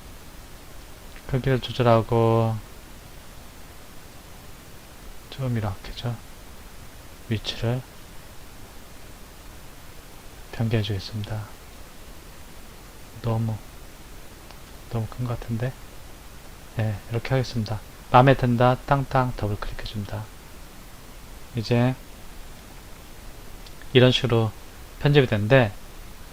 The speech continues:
여기 보면 레이어가 하나, 둘, 셋, 네 개입니다. 지금 하나의 파일에 레이어가 네 개인데, 이 레이어 개수가 많아질수록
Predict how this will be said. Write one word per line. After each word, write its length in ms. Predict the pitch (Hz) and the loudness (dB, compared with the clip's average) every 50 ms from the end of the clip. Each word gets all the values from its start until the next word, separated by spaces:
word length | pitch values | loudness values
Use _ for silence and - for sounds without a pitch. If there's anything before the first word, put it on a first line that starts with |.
| - - - - - - - - - - - - - | -14 -14 -14 -14 -14 -14 -14 -14 -14 -14 -6 6 8
여기 120 | 135 135 | 10 10
보면 560 | 131 143 139 143 143 143 143 143 139 143 131 117 | 12 12 12 12 12 12 12 12 12 10 10 12
레이어가 360 | 123 127 131 127 120 104 127 | 12 12 12 12 12 12 10
하나, 220 | 139 143 135 131 | 10 12 10 10
둘, 200 | - 139 127 120 | 10 8 8 6
셋, 220 | - - 139 135 127 | 8 6 6 6 8
네 220 | 110 110 113 120 | 8 10 10 10
개입니다. 460 | - 117 101 98 90 - 98 95 101 - - - - - - - - - - - - - - - - - - - - - - - - - - - - - - - - - - - - - - - - - - - - - - - - - - - - - - - - - - - - - | 10 8 6 6 4 2 0 0 -2 -6 -10 -14 -14 -16 -16 -16 -16 -16 -16 -16 -16 -16 -16 -16 -14 -14 -14 -14 -14 -14 -14 -14 -14 -14 -14 -14 -14 -14 -14 -14 -16 -16 -16 -16 -16 -16 -14 -14 -14 -14 -14 -14 -14 -14 -14 -14 -14 -14 -14 -14 -14 -14 -14 -14 -14 -14 -14 -12 -4 4
지금 200 | - 139 127 117 | 6 8 8 10
하나의 360 | 123 160 180 170 160 147 - | 10 12 12 12 12 10 8
파일에 560 | - - 160 156 147 123 135 135 139 143 147 - - - - - - | 6 8 10 10 10 10 10 10 10 8 6 2 -4 -14 -12 0 4
레이어가 380 | 113 107 107 107 107 - 113 - | 6 8 8 8 8 6 6 6
네 100 | - 104 | 6 4
개인데, 400 | 107 101 101 101 123 117 104 101 | 4 4 4 4 6 4 4 4
이 140 | 101 98 95 - | 2 -2 2 6
레이어 400 | 117 113 127 143 151 151 143 - | 10 12 12 12 12 12 12 12
개수가 580 | - - - 107 - - - - 123 139 131 117 | 8 2 0 0 2 0 0 6 10 10 10 10
많아질수록 960 | - 95 98 104 107 101 - 95 - - - 107 123 127 117 98 - - - | 10 6 6 6 6 4 4 0 -2 -2 2 6 8 8 8 6 2 -4 -14